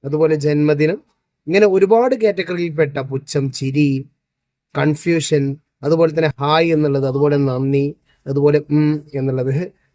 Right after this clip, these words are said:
നമുക്കതുപോലെ തന്നെ വാർഷികം, അതുപോലെ വെഡിങ് ആനിവേഴ്സറി ഒക്കെ പോലെയുള്ള, അതുപോലെ ഓക്കെ, ആദരവ്, നമ്മുടെ ബഹുമാന സൂചകമായിട്ടുള്ളത്, അതുപോലെ ആദരാഞ്ജലികൾ നമുക്ക് കാണാൻ വേണ്ടി സാധിക്കും. ഇങ്ങനെ ഒരുപാട് കാറ്റഗറിയിൽപ്പെട്ട സ്റ്റിക്കറുകൾ നമുക്ക് ഇവിടെ ഫ്രീ ആയിട്ട് ഈ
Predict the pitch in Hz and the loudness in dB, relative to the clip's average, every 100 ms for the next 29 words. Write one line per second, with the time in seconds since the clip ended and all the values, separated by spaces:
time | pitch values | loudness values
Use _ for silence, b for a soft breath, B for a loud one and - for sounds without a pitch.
0 | 139 147 156 165 165 160 165 156 156 156 | -2 0 2 4 2 2 2 4 4 0
1 | - 170 156 147 135 135 143 143 139 147 | -4 -6 -6 -6 -10 -4 0 0 0 0
2 | 143 147 143 143 139 135 135 131 127 160 | 2 2 2 0 0 -2 -4 -4 -6 -8
3 | - _ _ 143 143 147 143 139 143 156 | -12 _ _ -4 2 4 4 2 0 0
4 | 160 - _ _ _ _ 131 143 147 156 | 0 -2 _ _ _ _ -4 0 4 6
5 | 156 160 135 139 143 143 139 143 143 147 | 4 0 -6 -4 -2 0 -2 -2 -4 -4
6 | 151 139 143 143 139 135 127 156 - _ | -2 0 0 0 -2 -4 -4 -6 -8 _
7 | _ 139 151 160 156 147 151 151 151 143 | _ 0 4 4 4 2 2 2 2 0
8 | 147 143 135 127 127 127 127 127 120 117 | 0 0 -2 -6 -6 -6 -6 -8 -8 -10
9 | 113 147 - _ _ _ 165 220 208 214 | -10 -14 -18 _ _ _ 4 6 6 4
10 | 233 254 262 214 170 165 170 170 156 147 | 0 -4 -6 -6 -6 -8 -8 -8 -10 -12
11 | 147 143 135 147 139 139 139 127 117 160 | -12 -14 0 2 2 0 0 -2 -2 -4
12 | 220 _ _ 135 156 139 202 247 269 180 | -4 _ _ -2 0 2 2 4 4 4
13 | 165 139 160 147 | 2 0 -6 0